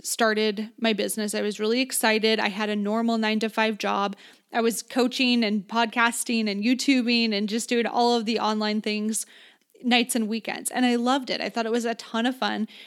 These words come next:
but I was very, very connected into an entrepreneurial community. Like, I had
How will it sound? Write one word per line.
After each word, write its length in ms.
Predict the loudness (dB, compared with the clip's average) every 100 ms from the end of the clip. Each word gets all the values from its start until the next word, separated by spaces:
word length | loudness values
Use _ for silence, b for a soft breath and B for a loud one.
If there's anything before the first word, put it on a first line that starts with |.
| B
but 100 | 0
I 60 |
was 160 | 2 2
very, 360 | 0 2 2 2
very 280 | 2 0
connected 800 | -2 -4 -4 -4 -4 -6 -6 -10 -10
into 320 | -6 -4 -2
an 80 | -2
entrepreneurial 680 | -4 -6 -6 -6 -4 -6 -8
community. 560 | -6 -4 -4 -4 -6
Like, 140 | -4 -2
I 80 | 0
had 320 | 2 0